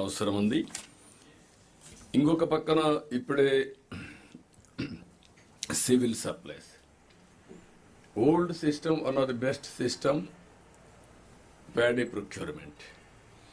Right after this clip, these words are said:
మీరు కలెక్టర్స్ అందరూ రివ్యూ చేసి ఒకసారి డిపార్ట్‌మెంట్ చెప్తే దాన్ని కూడా ఒకసారి అనలైజ్ చేసుకొని ఏం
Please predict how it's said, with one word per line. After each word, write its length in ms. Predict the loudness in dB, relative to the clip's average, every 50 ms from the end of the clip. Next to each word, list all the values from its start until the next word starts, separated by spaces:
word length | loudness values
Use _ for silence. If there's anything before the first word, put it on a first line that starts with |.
| -20 -20 -8 -2 0
మీరు 140 | 0 0 2 2
కలెక్టర్స్ 460 | 2 4 4 2 2 0 -4 -4 -2 2 4
అందరూ 220 | 4 4 4 2 0 -2
రివ్యూ 200 | -2 0 0 0 0
చేసి 180 | 0 -2 -2 -2 -4 -4
ఒకసారి 420 | -4 -2 0 2 2 4 2 0 0 -2 -6 -10 -10 -6 -6
డిపార్ట్‌మెంట్ 480 | -2 0 2 0 0 0 -2 -6 -6 -6
చెప్తే 220 | -8 -4 -2 -2 0 0 2
దాన్ని 180 | 2 2 2 2
కూడా 100 | 2 2 0 0
ఒకసారి 240 | 0 0 0 0 0
అనలైజ్ 300 | 0 0 2 2 2 0 -2 -6
చేసుకొని 380 | -8 -8 -2 0 0 0 0 -2 -6 -12 -18 -20 -20 -20 -20 -20 -20 -20 -20 -20 -16 -6 0 2 4
ఏం 100 | 4